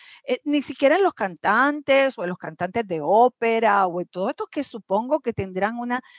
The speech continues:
disciplina muy estricta, un estilo de vida muy acorde con eso, pero pensaba en nuestros maestros, en los maestros de,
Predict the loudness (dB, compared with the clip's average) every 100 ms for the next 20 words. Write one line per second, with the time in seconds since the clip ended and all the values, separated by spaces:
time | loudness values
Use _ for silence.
0 | _ _ -2 -2 -2 -8 -8 -6 -4 -4
1 | -6 -6 -6 -6 -8 -8 -10 -10 -8 -8
2 | -4 0 0 0 -8 -8 -10 -12 -12 -6
3 | -2 0 0 -4 -4 -4 0 2 0 -2
4 | -12 _ -6 -2 -2 -2 0 0 0 -4
5 | -6 -6 -6 -6 -4 -2 -2 -4 -4 -6
6 | -6 -12 -12 -10 -10 -10 -12 -12 _ -20
7 | -20 -20 -20 -20 -8 -2 -2 -2 -4 -2
8 | -4 -2 -4 -6